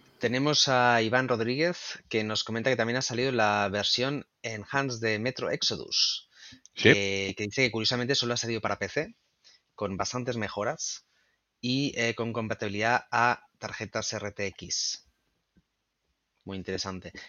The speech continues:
Speaker 1: Y que la versión mejorada para P S cinco y Xbox Series X sale el dieciocho de junio, un
Speaker 2: Pues
Speaker 1: poquito más tarde.
Speaker 2: toca tomar nota para los fans de Metro Exodus, que es un, es una saga buenísima, a mí me encanta.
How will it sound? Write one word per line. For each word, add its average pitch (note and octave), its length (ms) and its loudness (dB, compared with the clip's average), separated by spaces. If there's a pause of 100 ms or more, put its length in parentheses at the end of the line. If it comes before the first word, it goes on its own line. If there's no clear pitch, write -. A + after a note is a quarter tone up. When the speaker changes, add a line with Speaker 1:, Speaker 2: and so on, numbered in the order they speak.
Speaker 1:
Y B2 100 -6
que - 100 0
la A#2+ 80 8
versión C3 320 2
mejorada A#2+ 520 0
para F#2+ 960 0
P A2+ 80 -2
S A2+ 180 -2
cinco A2 280 -6
y G2+ 120 -2
Xbox - 420 -6
Series F#2+ 320 -4
X A#2 300 -4
sale G#2+ 320 -2
el G#2 60 -6
dieciocho G2 360 -6
de G2+ 80 -4
junio, F#2+ 460 -10 (460)
un G#2 80 -4
Speaker 2:
Pues G#2+ 240 8
Speaker 1:
poquito G2+ 80 0
más G2 180 -8
tarde. F2 220 -6 (360)
Speaker 2:
toca B2 280 12
tomar A#2 280 12
nota A#2+ 260 12
para A2+ 140 12
los G2+ 240 10
fans A#2+ 320 12
de G#2+ 160 12
Metro A2 340 10
Exodus, A#2 400 6
que G2+ 100 4
es - 260 2
un, E2+ 420 -8
es - 220 -2
una E2 160 0
saga F2+ 280 10
buenísima, F2 440 6
a - 20 -8
mí D#2 80 -6
me E2+ 100 -2
encanta. F#2 340 4